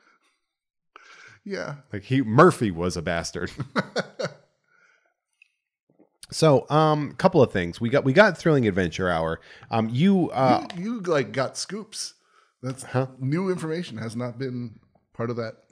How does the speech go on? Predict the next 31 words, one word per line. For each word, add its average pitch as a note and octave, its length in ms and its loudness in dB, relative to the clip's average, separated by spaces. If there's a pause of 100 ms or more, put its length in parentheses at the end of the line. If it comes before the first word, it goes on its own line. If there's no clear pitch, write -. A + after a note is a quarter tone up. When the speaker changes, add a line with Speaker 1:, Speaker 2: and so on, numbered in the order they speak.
(160)
Speaker 2:
I F3 120 6
mean, G#3+ 220 2
this A3 160 -2
is F3 140 2
what A#2+ 160 4
it D#2 100 -6
is F2 100 -14
all C2+ 200 -6
about. - 300 -14 (140)
Speaker 1:
Yeah. - 100 -18 (200)
Speaker 2:
This A3 180 -4
is G2+ 120 -8
what E2 160 -6
it's - 120 -20
all G1+ 140 -10
about - 240 -14
here. - 340 -18
We F#3 120 0
get D3 180 2
the G#2+ 80 -6
scoops. - 580 -6
Speaker 1:
You A#3+ 100 -8
get A#3+ 80 -8
the B3+ 60 -12
scoops. - 360 -14 (140)
Speaker 2:
And A2+ 200 -2
li-, D3 120 0
literally C#3+ 640 4 (120)
tens F3+ 360 4
of G#2 140 -8
people D2+ 380 -4